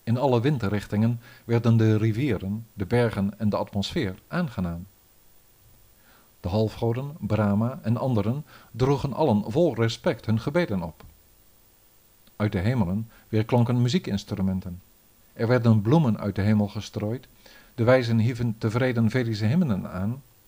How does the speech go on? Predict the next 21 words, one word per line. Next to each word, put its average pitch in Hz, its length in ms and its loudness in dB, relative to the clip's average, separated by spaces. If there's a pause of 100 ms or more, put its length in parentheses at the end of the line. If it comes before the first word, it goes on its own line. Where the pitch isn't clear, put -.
(220)
de 107 100 -6
Gandharva's 113 720 2
en 104 160 -2
Kinara's 113 540 0
begonnen 107 400 0
te 101 120 -6
zingen, 120 420 -4 (600)
de 135 80 -2
hemelse 131 340 0
maagden 135 440 0
dansten, 123 560 -4 (360)
en 117 200 0
zo 127 360 0 (220)
zag 120 200 -4
men 110 180 2
alle 120 220 -2
goede 104 260 -6
voortekenen. 87 680 -4 (1700)
De 104 100 -4
goden 131 360 -2
zeiden: 98 420 -2